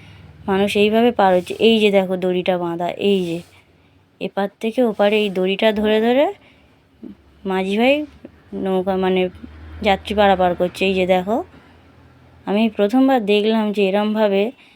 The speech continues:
যাত্রী পারাপার করা যায়। তো আমি চারি সাইডটা একটু ঘুরে ঘুরে দেখছিলাম, আর আমার ছেলে ওই যে উপরে উঠে দাঁড়িয়ে আছে।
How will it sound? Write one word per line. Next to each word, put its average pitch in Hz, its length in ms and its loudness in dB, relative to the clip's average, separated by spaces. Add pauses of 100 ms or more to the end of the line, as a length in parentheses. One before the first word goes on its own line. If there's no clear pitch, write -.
(300)
যাত্রী 185 340 -6
পারাপার 190 420 2
করা 170 300 -2
যায়। 170 260 -8 (4000)
তো 226 80 -6
আমি 202 240 -2
চারি 185 260 -2
সাইডটা 190 320 -2
একটু 202 180 -2
ঘুরে 196 200 -2
ঘুরে 196 220 0
দেখছিলাম, 190 560 -4
আর 190 100 -4
আমার 185 320 -2
ছেলে 190 280 -2
ওই 208 180 2
যে 208 140 2
উপরে 190 320 0
উঠে 185 200 0
দাঁড়িয়ে 175 360 -2
আছে। 165 500 -8